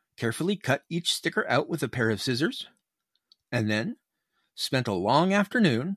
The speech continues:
with a pile of those stickers and a container of torsos,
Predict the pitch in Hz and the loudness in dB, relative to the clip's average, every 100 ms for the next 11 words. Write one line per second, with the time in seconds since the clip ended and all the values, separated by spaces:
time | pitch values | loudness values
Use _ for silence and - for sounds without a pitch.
0 | - 117 113 101 123 170 202 202 220 208 | -6 -4 -2 0 4 4 4 4 4 2
1 | 294 156 147 185 - _ _ _ 139 139 | 0 2 2 0 -8 _ _ _ -2 2
2 | 170 120 107 101 135 135 110 - - - | 2 2 0 0 0 2 0 0 -8 -12